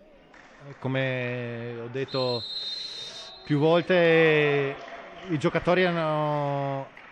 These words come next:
hanno un po' cambiato, hanno cercato di far gruppo e, e, e si stanno impegnando al cento per cento per superare questo momento di difficoltà.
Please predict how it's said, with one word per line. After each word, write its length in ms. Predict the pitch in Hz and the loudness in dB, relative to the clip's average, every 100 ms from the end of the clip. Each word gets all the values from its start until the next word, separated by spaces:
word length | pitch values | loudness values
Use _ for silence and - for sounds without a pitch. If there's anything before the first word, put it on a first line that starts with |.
| - - | -20 -6
hanno 160 | 147 | -2
un 80 | 147 | 0
po' 180 | 160 156 | 0 0
cambiato, 1600 | 156 143 143 170 147 139 131 127 123 120 120 117 113 110 110 110 | 0 -2 -2 -2 0 0 -2 -2 -4 -4 -6 -6 -8 -10 -12 -12
hanno 180 | 107 135 | -10 -10
cercato 300 | 127 139 135 | -10 -12 -10
di 60 | 135 | -10
far 200 | 131 117 | -10 -8
gruppo 560 | 120 139 151 160 147 | -8 -10 -12 -14 -12
e, 380 | 123 110 104 104 110 | -12 -12 -12 -14 -8
e, 220 | 123 120 156 - - - 143 | -6 -6 -12 -18 -16 -12 -4
e 120 | 131 | -4
si 160 | - | -4
stanno 440 | 113 139 147 147 139 | -4 -2 0 0 0
impegnando 540 | 131 139 135 143 151 | 0 -2 0 0 2
al 80 | 147 | 0
cento 240 | 151 151 | 0 0
per 140 | - 139 | 0 0
cento 260 | 160 156 | 0 0
per 140 | - 135 | 0 -4
superare 340 | - 139 139 | -4 -2 -2
questo 180 | 135 147 | -2 -4
momento 220 | 135 131 | -4 -2
di 80 | 135 | -6
difficoltà. 460 | - 127 123 107 | -6 -6 -6 -6